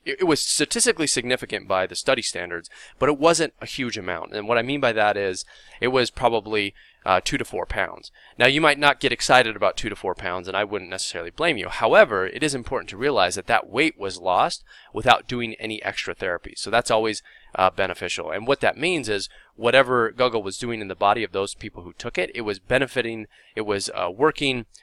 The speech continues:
to reduce probably inflammation and other things that were causing the weight gain to begin with. And so if, I wouldn't recommend it as a single isolated supplement used for weight loss.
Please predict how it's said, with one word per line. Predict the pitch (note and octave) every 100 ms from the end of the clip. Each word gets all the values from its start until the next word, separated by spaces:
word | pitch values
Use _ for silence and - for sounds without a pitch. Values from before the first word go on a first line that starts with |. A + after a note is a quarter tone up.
| _
to | -
reduce | A#2+ A2 C3 B2
probably | - G2+ G2+
inflammation | G2+ G#2 G2+ G#2 G#2 G#2
and | F#2
other | F#2 F#2
things | - F#2+ F2+
that | F2+
were | -
causing | - G#2+ G2+ F#2
the | F2+
weight | F2+
gain | - E2+
to | -
begin | G2 F2+ F2+
with. | E2+ - - - -
And | A2
so | - A#2+ G#2 - _ _ _ -
if, | - B2 -
I | B2+
wouldn't | C#3+ F#3
recommend | D#3+ - C3 C#3
it | C3+
as | A2+ G#2
a | F2+
single | - C#3+ C3 A#2+
isolated | - A2+ - A2 G#2 F#2+ -
supplement | G#2 - A2 A2+
used | G#2+ A#2 A#2
for | -
weight | F#2 F#2+
loss. | F2+ F2+ G#2 D3+